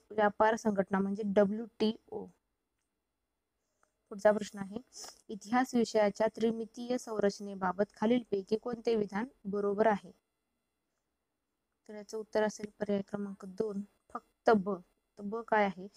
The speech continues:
राजकीय, सामाजिक व आर्थिक भाग पाडल्यास त्यास विषयानुसार संरचना म्हणतात.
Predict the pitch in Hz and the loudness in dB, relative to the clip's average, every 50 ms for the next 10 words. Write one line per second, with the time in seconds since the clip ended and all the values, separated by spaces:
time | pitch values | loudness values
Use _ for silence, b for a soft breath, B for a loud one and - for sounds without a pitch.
0 | b b b b b b - 214 220 208 208 196 220 - - 254 262 - - 226 | b b b b b b 6 8 8 10 10 8 4 2 2 -2 -2 0 0 2
1 | 208 208 208 208 202 202 214 - - 240 226 208 208 - - - 233 202 196 208 | 4 4 4 4 2 -2 -6 -10 -2 0 0 0 0 -2 -8 -12 -10 -8 -4 -2
2 | 196 196 202 _ - 208 196 185 190 185 185 214 - - - _ _ _ _ _ | -2 -2 -2 _ 2 2 4 4 2 2 2 0 0 0 -14 _ _ _ _ _
3 | _ _ _ _ _ _ _ _ _ _ _ _ _ _ _ _ _ _ _ _ | _ _ _ _ _ _ _ _ _ _ _ _ _ _ _ _ _ _ _ _
4 | _ _ _ - - 277 202 233 - - - - - 220 214 - - 240 226 240 | _ _ _ 2 4 4 4 4 0 -8 -18 -12 -6 -6 -4 -2 0 0 2 4
5 | 233 220 208 - - 208 226 247 - - - - 208 202 202 202 - - 220 220 | 4 2 2 4 4 2 2 2 -4 -8 0 0 2 4 4 0 0 0 0 0
6 | 233 240 220 202 - - 165 - _ | 0 0 -4 -6 -6 -8 -12 -12 _